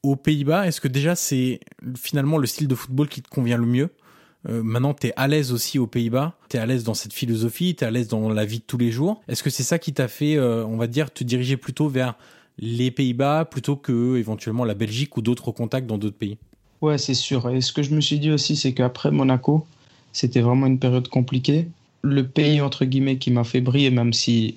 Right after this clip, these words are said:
Speaker 2: on va dire, c'est, voilà, après, il y a beaucoup de personnes qui m'ont aidé aussi, c'est les Pays-Bas. Donc, je me suis dit, pourquoi aller dans un autre pays maintenant ?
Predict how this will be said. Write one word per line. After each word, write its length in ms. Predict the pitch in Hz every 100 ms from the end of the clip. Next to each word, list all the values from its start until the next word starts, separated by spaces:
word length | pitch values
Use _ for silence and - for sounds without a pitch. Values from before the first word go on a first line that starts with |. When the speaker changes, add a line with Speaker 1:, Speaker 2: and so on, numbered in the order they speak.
| -
Speaker 2:
on 60 |
va 140 | 113 113
dire, 200 | 117 117
c'est, 320 | - 113 107
voilà, 240 | 110 123
après, 240 | 117 - 113
il 40 |
y 20 |
a 40 | 107
beaucoup 240 | 110 -
de 60 | 120
personnes 380 | 120 - 117 113
qui 100 | 113
m'ont 160 | 110
aidé 140 | 113 117
aussi, 240 | 120 -
c'est 140 | -
les 100 | 113
Pays-Bas. 400 | 117 127 117 117
Donc, 180 | 110 120
je 60 | -
me 60 | 123
suis 160 | -
dit, 140 | 127 131
pourquoi 360 | 131 - - 131
aller 120 | 127
dans 260 | 123 117
un 140 | 120 117
autre 140 | 117 -
pays 200 | 120 117
maintenant ? 420 | 117 117 123